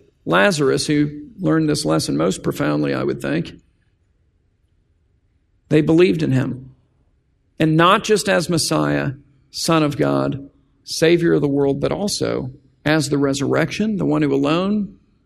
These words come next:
can call forth the dead. That's big. And as the life, the difference between eternal life and death.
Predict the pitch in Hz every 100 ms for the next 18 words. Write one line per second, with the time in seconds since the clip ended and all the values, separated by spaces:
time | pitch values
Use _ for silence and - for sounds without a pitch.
0 | _ _ _ - 147 127 143 170 175 -
1 | 170 170 - 160 147 123 117 - - _
2 | _ _ _ _ _ _ _ _ - -
3 | - 226 143 - - - _ _ _ _
4 | _ _ _ _ _ _ - 147 143 156
5 | 147 143 143 139 127 - - 135 170 -
6 | - - - - - _ _ _ _ _
7 | _ _ _ _ - 139 160 151 147 143
8 | 143 135 131 127 127 117 110 -